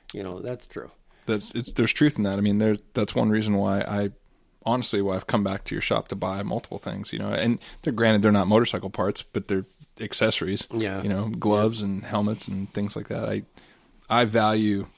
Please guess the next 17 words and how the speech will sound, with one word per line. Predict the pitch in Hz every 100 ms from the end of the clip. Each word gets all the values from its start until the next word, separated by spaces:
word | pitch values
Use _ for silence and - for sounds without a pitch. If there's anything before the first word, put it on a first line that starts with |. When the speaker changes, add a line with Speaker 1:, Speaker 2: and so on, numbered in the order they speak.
| _ _ _ 131
Speaker 2:
good | 120 113
customer | - 110 110
service | 98 107 107 104 - -
and | 107 101
solid | - 101 98 95
people. | - 101 - 98 - _ _ _ -
And, | 104 98
uh, | 92 98 - -
you | 113
know, | 107 98
I'd | 104
rather | 107 110 107
walk | 107 101
into | 113 104
a |
place | - 110 101 - - _ _ _ -
where, | 104 98 95